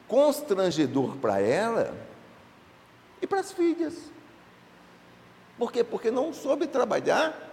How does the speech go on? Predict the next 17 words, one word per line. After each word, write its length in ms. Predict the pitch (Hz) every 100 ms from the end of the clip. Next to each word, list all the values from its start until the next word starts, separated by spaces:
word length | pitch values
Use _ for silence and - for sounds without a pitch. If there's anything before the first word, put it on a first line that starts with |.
| - - - - - -
essa 280 | - 330 339
situação 500 | - 185 147 - 123
corporal. 580 | - - - 92 73 52 - - - - -
Eu 100 | 147
lembro 240 | 196 233
de 80 | 202
um 100 | 208
outro 300 | 202 202 170
jovem 420 | 131 143 143 117
de 100 | 113
vinte 240 | 113 143 135
e 40 |
dois 300 | 113 104 90
anos 340 | 98 95 92
que 60 | -
eu 80 | 85
atendi. 720 | 78 82 73 69 107 147